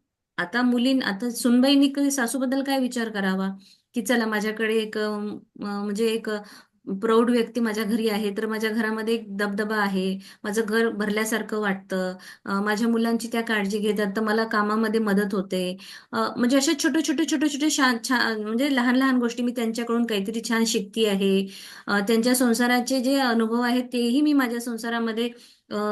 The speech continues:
अनुभव करून लिहू शक-, म्हणजे वा-, वागू शकते मी त्याप्रमाणे. त्यांच्याकडून मी काटकसर शिकते आहे.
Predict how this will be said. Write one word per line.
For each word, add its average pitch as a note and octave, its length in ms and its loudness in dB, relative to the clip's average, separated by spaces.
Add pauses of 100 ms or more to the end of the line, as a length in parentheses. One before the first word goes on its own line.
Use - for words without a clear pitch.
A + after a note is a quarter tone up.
(840)
अनुभव A3 420 0
करून B3 520 -2
लिहू A3 360 0
शक-, G3+ 240 -4
म्हणजे B3 280 -2
वा-, G#3 280 -6 (240)
वागू G#3 280 0
शकते A3 300 -4
मी G#3+ 120 -2
त्याप्रमाणे. F#3+ 720 -4 (340)
त्यांच्याकडून A#3 440 2
मी B3+ 80 4
काटकसर A3+ 520 -2
शिकते A3 380 -4
आहे. G3+ 280 0